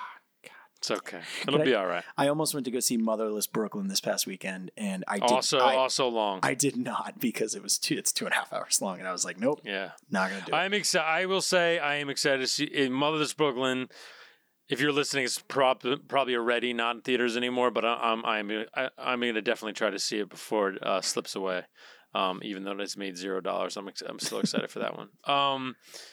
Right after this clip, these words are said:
Speaker 2: and we got it. Uh, we will definitely do a Ed Norton B-side sooner rather than later.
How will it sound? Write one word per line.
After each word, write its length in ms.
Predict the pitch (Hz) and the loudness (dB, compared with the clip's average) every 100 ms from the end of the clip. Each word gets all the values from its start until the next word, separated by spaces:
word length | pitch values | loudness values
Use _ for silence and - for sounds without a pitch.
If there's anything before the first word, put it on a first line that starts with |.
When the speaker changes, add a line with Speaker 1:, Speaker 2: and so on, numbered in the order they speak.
| - _ | -20 _
Speaker 2:
and 140 | - 135 | 0 2
we 80 | 143 | 4
got 300 | 143 135 127 | 4 2 0
it. 180 | 135 127 | 0 2
Uh, 100 | 131 | 4
we 160 | 131 127 | 6 6
will 80 | 120 | 6
definitely 380 | 120 - 113 | 2 2 -4
do 260 | 104 107 107 | -2 0 0
a 260 | 104 101 104 | 0 -2 -2
Ed 80 | 95 | -4
Norton 340 | 101 104 98 | -4 -6 -8
B-side 580 | 98 101 - 104 98 98 | -8 -6 -4 -2 -4 -4
sooner 280 | - 113 101 | -4 -4 -2
rather 280 | 101 98 98 | -4 -4 -6
than 60 | |
later. 300 | 107 110 107 | -6 -6 -6